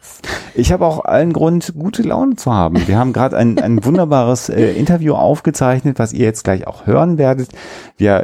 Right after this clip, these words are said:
Speaker 2: schaffen es, wenn auch mal wieder sehr, sehr knapp, aber immerhin im
Speaker 1: Mhm.
Speaker 2: Juli, äh, euch mit einer zweiten Folge hoffentlich zu beglücken.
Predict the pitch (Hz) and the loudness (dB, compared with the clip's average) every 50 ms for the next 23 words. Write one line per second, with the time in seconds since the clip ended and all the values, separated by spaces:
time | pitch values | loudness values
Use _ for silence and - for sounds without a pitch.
0 | - - - - 131 135 156 - 147 139 127 143 - 107 107 120 - - - - | -2 -4 -4 -2 0 -2 -2 0 0 0 0 0 2 2 0 0 0 -2 -4 -2
1 | - 95 95 95 92 95 95 90 85 85 95 90 85 87 82 80 - - - 107 | -2 0 0 0 0 0 0 0 2 2 2 2 2 2 0 -2 -2 -2 -2 -2
2 | 127 - - - - 85 90 - - 98 95 95 87 85 78 - 123 165 202 202 | -2 -2 -4 -4 -4 -4 -4 -4 -2 -2 0 0 0 0 0 0 0 0 0 -2
3 | - - 220 - 220 170 139 113 139 156 190 180 165 101 69 - 65 82 107 110 | 0 0 2 2 2 2 2 2 2 4 4 4 2 2 0 -2 0 2 2 2
4 | 104 - - 117 113 - - - - 95 98 87 - - - - - - 76 98 | 2 0 -2 -2 -2 -4 -6 -4 -2 -2 -2 -2 -2 -2 -2 -2 -2 -2 -4 -6
5 | - - 104 110 113 120 120 110 - - 117 123 123 - 156 123 113 - - - | -2 0 0 2 2 2 0 0 -2 -2 -4 -2 -2 -2 -2 -2 -2 -4 -4 -6
6 | 113 104 98 90 - 113 120 135 - - 165 170 165 160 | -4 -2 -2 -2 0 2 2 2 2 0 0 0 0 -2